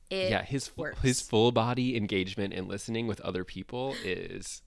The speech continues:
Speaker 2: is wonderful.
Speaker 1: Yeah. That's, do you think that's the Scientology? The full body listening?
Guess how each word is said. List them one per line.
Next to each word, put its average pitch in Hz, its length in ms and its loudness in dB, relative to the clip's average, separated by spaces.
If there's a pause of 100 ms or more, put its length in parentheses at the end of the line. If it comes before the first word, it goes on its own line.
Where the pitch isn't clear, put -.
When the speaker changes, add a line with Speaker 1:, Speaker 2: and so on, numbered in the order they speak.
(540)
Speaker 2:
is 95 160 -6
wonderful. 92 840 -4
Speaker 1:
Yeah. 165 300 -4 (280)
That's, 190 240 -8 (140)
do - 120 -8
you 247 80 -8
think - 180 -14
that's 330 180 -12
the - 80 -14
Scientology? 311 800 -12
The 233 80 -14
full 254 140 -8
body 254 220 -4
listening? 262 520 -8